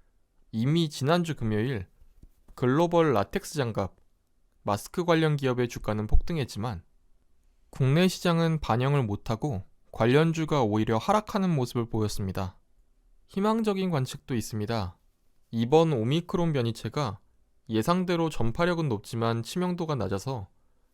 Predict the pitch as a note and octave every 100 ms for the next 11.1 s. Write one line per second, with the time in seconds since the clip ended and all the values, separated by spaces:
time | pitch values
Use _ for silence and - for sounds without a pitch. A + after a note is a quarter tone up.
0 | - A#2+ A#2 F3+ F3+ F3 E3 - D3+ D3
1 | D3 G#2 - D#3+ D3+ - C3+ A#2 G2 G2
2 | G#2+ E3 - _ _ _ _ - C3 D#3
3 | F3+ F3 D#3 D3 G#2 A2 A2+ - A2 G#2
4 | G#2 G#2 G2 G2 F2+ E2+ G#2 G2 - _
5 | _ - - _ _ _ - B2 B2+ D#3
6 | F3+ F3 E3+ D#3 G#2 B2 E3+ G3+ G3 F3+
7 | E3+ - A#2 A#2+ A2+ - - C3 B2+ -
8 | F3+ F3 D#3+ C#3 A#2 - A#2 A2+ G#2+ G2
9 | A2 D3+ D3 D3+ C3+ B2+ - G2+ G#2+ A2+
10 | G#2+ G2+ G2 F#2+ - A#2 - F#2+ A2 B2